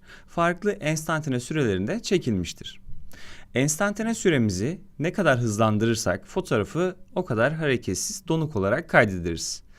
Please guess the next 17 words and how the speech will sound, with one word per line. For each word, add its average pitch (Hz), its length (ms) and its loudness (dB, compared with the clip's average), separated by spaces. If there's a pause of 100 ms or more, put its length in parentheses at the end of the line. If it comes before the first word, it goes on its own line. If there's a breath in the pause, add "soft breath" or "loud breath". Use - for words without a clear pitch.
(260 loud breath)
Eğer 175 360 4
enstantane 151 580 -2
süremizi 95 540 0
düşürürsek, 113 720 -2 (320)
örneğin 113 480 0
bir 131 140 4
saniye 98 380 2
yaparsak 85 520 -4 (460 soft breath)
ya 104 100 0
da 104 120 0
daha 127 220 2
fazla 127 340 0
yaparsak 101 560 -2
sağ 214 200 0
taraftaki 107 600 -2
fotoğraflar 113 580 0
gibi 101 340 -2